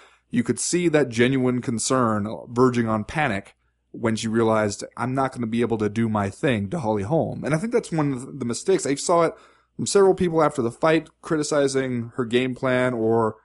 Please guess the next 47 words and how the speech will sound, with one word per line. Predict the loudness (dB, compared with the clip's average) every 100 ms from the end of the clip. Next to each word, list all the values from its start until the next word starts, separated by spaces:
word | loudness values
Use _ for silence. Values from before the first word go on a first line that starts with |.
| _
uh, | -2 -2
I |
saw | 2 4
it | 6
even | 4 2 -2 _ _
reading | 2 2
a | 2
thing | 2
on | 2 4
Deadspin | 4 2 -2 -2
today, | 0 -2 -4 -6
and | -6
they | -4
were |
saying, | -4 -4 -6 -2
"Oh, | 0
it | 0
looked | 0 -2
like | -4
she | -4
just | -4 0
wanted | 0 2
to | 4 4 4
stand | -2 -2 0 2
up | 2
with | 0
Holly | 0 0
Holm, | 0 -2 -2
like | -4
she | -6
didn't | -4 -2
even | 0 2
wanna | 2 0
get | -2
it | -6
to | -8
the |
mat. | -6 -4 -2
What, | -2 -4
what's | -16 -6 -4 -2
her | -2
deal?" | 2 2 2 -2 -18 -20 _ _
And | -10
I | -8
think | -6 -4
that | -4
that's, | -2 -4 -4 -6